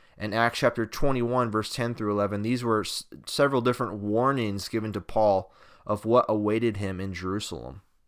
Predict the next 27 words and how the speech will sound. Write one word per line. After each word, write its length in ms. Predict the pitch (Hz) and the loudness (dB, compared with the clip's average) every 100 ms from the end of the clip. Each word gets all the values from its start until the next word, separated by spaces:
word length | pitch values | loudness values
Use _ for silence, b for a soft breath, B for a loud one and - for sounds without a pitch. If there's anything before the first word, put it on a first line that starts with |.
| _ _ _ _ _ _ _ _ _ _ _ | _ _ _ _ _ _ _ _ _ _ _
So, 540 | - - 202 117 120 - _ _ _ _ _ _ _ _ - | -2 6 10 10 8 0 _ _ _ _ _ _ _ _ -10
let's 260 | 135 175 - | 0 2 4
look 200 | - - | 2 4
deeper 380 | 143 160 165 160 | -2 0 0 4
at 200 | 131 - | 4 2
the 100 | 135 | -4
importance 680 | 117 - 139 143 143 139 - | -4 -4 -2 0 -2 -6 -8
of 120 | 120 | -6
the 80 | 113 | -4
word 300 | 104 110 117 | -2 0 0
of 80 | 110 | 0
knowledge. 720 | 104 95 78 76 - - - _ _ _ _ - - - _ _ | -2 -2 -4 -8 -10 -12 -14 _ _ _ _ -20 -20 -20 _ _
A, 240 | 120 120 113 - | 2 2 0 -2
a 120 | 120 | 0
message 760 | 120 139 170 - 185 175 160 - - _ | 4 6 4 6 6 6 2 -8 -8 _
of 180 | 117 120 | 2 4
the, 280 | 110 104 - - - - _ - - | 4 2 -2 -14 -20 -20 _ -14 0
a 100 | 113 | 6
message 360 | 139 165 170 | 6 4 4
of 100 | 175 | 4
knowledge 480 | 135 123 120 117 - - | 8 8 8 6 0 -4
is 220 | 110 107 | -2 -2
God 440 | 98 110 113 127 113 | 4 8 8 8 4
or 120 | 110 | -2
the 100 | 101 | -2
Lord 300 | 101 110 120 | 0 0 0
Jesus 640 | 107 107 95 92 98 - | -2 -4 -2 -4 -4 -10